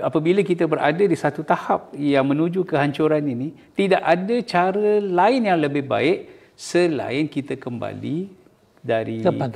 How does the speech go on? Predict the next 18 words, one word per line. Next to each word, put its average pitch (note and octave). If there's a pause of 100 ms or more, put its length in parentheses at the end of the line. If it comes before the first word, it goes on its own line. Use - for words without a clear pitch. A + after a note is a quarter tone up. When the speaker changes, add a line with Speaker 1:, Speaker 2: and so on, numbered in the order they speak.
Speaker 1:
ke D3+
tempat, G3+
Speaker 2:
jalan. F#3
Speaker 1:
ke -
pangkal D#3+
jalan C3
di F3
Speaker 2:
Hmm. -
Speaker 1:
mana C#3+
kita F3+
bermula. A#3 (180)
Speaker 2:
Ya. D#3
Speaker 1:
Dan C#3
hari A#3
ini C4+
kalau G#3
kita G#3
nak F3+